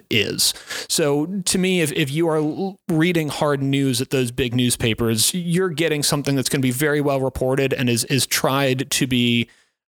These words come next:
expressed as objectively as possible. Everyone has their own personal biases, and of course that is gonna have some impact. But for the most part, yeah, I would say the pinnacle of great hard news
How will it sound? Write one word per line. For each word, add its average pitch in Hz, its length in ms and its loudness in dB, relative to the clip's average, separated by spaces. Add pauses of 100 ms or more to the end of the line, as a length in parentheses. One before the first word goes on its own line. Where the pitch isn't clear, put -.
(140)
expressed 135 760 -2
as 131 200 2
objectively 127 600 0
as 104 80 -2
possible. 110 400 0
Everyone 123 300 0
has 117 180 0
their 113 160 0
own 110 220 0
personal 120 420 0
biases, 107 520 0
and 113 120 -4
of - 100 -6
course 117 280 -2
that 104 120 -2
is 101 80 -4
gonna 107 160 0
have 107 140 -2
some 107 280 0
impact. 104 480 -2
But - 220 0
for 160 100 -2
the 131 100 0
most 131 200 0
part, 120 160 -2
yeah, 127 180 2
I 107 120 0
would 117 100 0
say 127 200 2
the 117 100 0
pinnacle 127 420 2
of 120 100 -4
great 117 260 0
hard 127 220 0
news 139 300 2